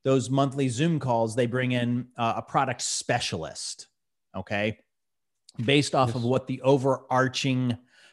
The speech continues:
Speaker 1: mastermind is about. From there, you have four experiences throughout the year. And again, all of these are just placeholders. If we're saying it's a twelve month one, monthly,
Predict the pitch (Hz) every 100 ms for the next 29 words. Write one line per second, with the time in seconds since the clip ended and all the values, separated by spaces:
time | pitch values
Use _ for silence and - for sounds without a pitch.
0 | - 131 127 131 - 127 117 113 107 101
1 | 98 90 67 - - _ _ _ _ _
2 | _ _ _ _ _ _ _ _ _ 156
3 | 147 175 196 156 160 165 - _ _ 135
4 | 135 - 170 151 147 120 - - - 147
5 | 143 135 120 - 107 - 110 104 107 104
6 | 120 135 131 196 233 190 135 113 113 -
7 | 104 92 - 90 - - 156 185 175 147
8 | - 151 143 143 143 135 135 139 - _
9 | _ _ _ _ - 113 110 107 107 101